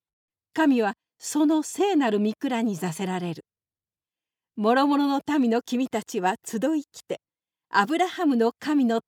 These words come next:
民となる。地のもろもろの盾は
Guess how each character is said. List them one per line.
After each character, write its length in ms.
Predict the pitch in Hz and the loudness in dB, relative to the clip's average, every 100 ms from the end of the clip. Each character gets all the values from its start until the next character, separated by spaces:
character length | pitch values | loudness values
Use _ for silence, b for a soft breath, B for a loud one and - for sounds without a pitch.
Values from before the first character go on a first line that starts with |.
| 285 | -2
民 120 | 269 247 | 0 -2
と 140 | 202 | -6
な 180 | 175 175 | -6 -6
る。 120 | 160 - _ _ _ _ _ _ _ _ _ _ _ _ _ _ _ _ _ _ - | -8 -12 _ _ _ _ _ _ _ _ _ _ _ _ _ _ _ _ _ _ -10
地 220 | - 330 | -2 0
の 160 | 156 - _ _ _ | -2 -8 _ _ _
も 200 | 185 190 | -4 0
ろ 120 | 240 359 | 2 2
も 160 | 339 | 0
ろ 80 | 311 | -2
の 160 | 254 240 | -2 -8
盾 320 | - 240 - 135 | -10 -12 -10 -10
は 140 | 123 | -12